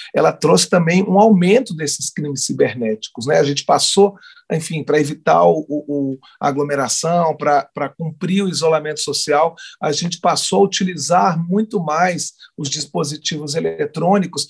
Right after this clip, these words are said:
mas isso também levou ao aumento de golpes, as pessoas que tentaram se aproveitar desse momento frágil.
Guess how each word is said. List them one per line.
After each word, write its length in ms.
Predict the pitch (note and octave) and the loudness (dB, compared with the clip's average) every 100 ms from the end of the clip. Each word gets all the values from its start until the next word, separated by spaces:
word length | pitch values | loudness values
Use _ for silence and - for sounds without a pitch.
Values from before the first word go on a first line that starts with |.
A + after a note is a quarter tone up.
| - - | -10 0
mas 240 | F#3 D#3 | 0 2
isso 180 | F#3+ - | 2 2
também 300 | G3+ F3 F3+ | 2 2 2
levou 500 | G3 C#3+ C#3+ F#3 F#3+ - - | 2 0 2 4 4 -4 -6
ao 140 | E3 F3+ | 2 2
aumento 320 | E3+ D#3 D#3 | 2 -4 -8
de 120 | D3 | -10
golpes, 680 | G#2+ F3 F#3 F3 E3+ D#3+ E3 | 0 2 4 4 0 -6 -6
as 100 | D#3 | -4
pessoas 340 | E3+ C#3+ - | -6 -6 -6
que 140 | - F#3 | -6 -4
tentaram 640 | F#3+ - - F#3 B3 C#4 | -4 -4 0 2 2 -4
se 160 | - | -8
aproveitar 760 | A3 - F#3 F#3 D#3 D3+ D#3+ F3+ - - - | -8 -10 -10 -10 -8 -6 -6 -6 -12 -20 -14
desse 260 | E3+ - | -10 -6
momento 480 | F3+ F3 D#3+ F3+ F3+ | -2 -2 -2 -6 -8
frágil. 640 | D#3+ - D#3 D#3+ C#3+ C3+ | -10 -2 2 2 0 -4